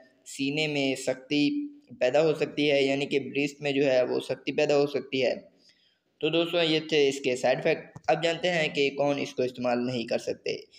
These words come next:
यानी कि वो ख़वातीन जिन को ये tablet नहीं इस्तेमाल करनी, तो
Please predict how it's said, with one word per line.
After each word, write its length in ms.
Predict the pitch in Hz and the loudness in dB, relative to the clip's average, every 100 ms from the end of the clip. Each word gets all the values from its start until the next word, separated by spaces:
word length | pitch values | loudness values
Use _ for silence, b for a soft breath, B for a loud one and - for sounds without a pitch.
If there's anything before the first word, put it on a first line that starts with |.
| B _ | B _
यानी 220 | 151 190 | -2 -2
कि 240 | 196 196 196 | 2 4 4
वो 260 | 147 143 170 185 190 185 - - | 4 4 4 6 4 0 -12 -12
ख़वातीन 560 | - 139 139 147 156 135 | 2 4 4 0 -4 -2
जिन 480 | 143 156 165 170 - 160 _ _ _ _ | -2 0 -2 -4 -8 -18 _ _ _ _
को 100 | - | 2
ये 160 | 135 139 | 4 4
tablet 480 | 143 139 135 139 139 - | 4 2 4 2 0 -4
नहीं 240 | 139 143 | 0 0
इस्तेमाल 380 | 123 - 120 117 | -2 -4 -4 -4
करनी, 380 | - 110 107 - b b _ _ _ | -6 -10 -10 -14 b b _ _ _
तो 120 | 160 | 0